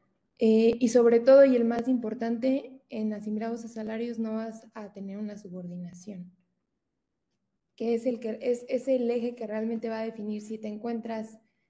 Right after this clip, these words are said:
aparte de todos los otros, pero este es el principal, porque por ahí es donde muchas veces llega la autoridad a, a detectar que se trata realmente de una simulación, porque resulta que estás como asimilados, pero estás a la orden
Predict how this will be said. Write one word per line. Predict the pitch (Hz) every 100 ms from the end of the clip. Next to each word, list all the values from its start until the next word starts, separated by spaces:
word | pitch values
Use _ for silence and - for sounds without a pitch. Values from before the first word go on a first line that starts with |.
| _ _
aparte | 214 - 233 254
de | -
todos | 240 214
los | 196
otros, | 202 220
pero | - 208
este | 208 208 233
es | 226
el | 196
principal, | 185 202 175 190 202 220 247 - _ _ _
porque | - 226 233 247
por | 240 233
ahí | 233 240 262
es | 262
donde | 262 240
muchas | 220 233 254 214
veces | 233 233
llega | 233 233
la | 220
autoridad | 196 214 190 190 196 214 320 _
a, | 196 185 180
a |
detectar | 190 185 196 - 214 220
que | 214
se | 208
trata | 214 214 226
realmente | 220 214 214 214
de | 202
una | 202 190
simulación, | 202 202 202 196 - 240 233 - _ _ _ _
porque | 226 220 226 214
resulta | 214 220 220 226 247 240
que | 233 208 208 202 196
estás | 196 226
como | - 240 233
asimilados, | 233 233 240 254 254 269 -
pero | 208 190
estás | 190 _ 202 208 233
a |
la | 208 190 185
orden | 208 208 208 214 220 240